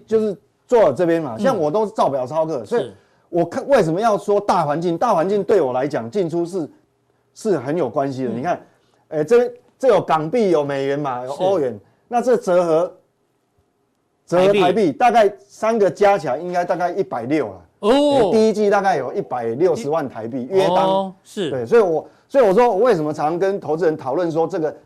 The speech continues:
Speaker 1: 大环境哦，
Speaker 2: 是。
Speaker 1: 大环境跟我们决策有关系啊。
Speaker 2: 嗯。
Speaker 1: 那决策就是
Speaker 2: 对啊。
Speaker 1: 会，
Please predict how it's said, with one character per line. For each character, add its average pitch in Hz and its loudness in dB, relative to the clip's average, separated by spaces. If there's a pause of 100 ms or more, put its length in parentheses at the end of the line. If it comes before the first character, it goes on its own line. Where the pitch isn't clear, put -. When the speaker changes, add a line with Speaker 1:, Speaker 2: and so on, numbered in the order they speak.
Speaker 1:
大 180 0
环 135 -4
境 139 -4
哦， 98 -14
Speaker 2:
是。 - -20
Speaker 1:
大 277 -4
环 277 4
境 285 4
跟 285 6
我 233 6
们 208 2
决 202 4
策 226 4
有 180 4
关 220 2
系 226 0
啊。 208 0
Speaker 2:
嗯。 240 -8
Speaker 1:
那 277 -6
决 220 6
策 262 2
就 240 2
是 233 -2 (320)
Speaker 2:
对 160 -10
啊。 120 -10
Speaker 1:
会， - -6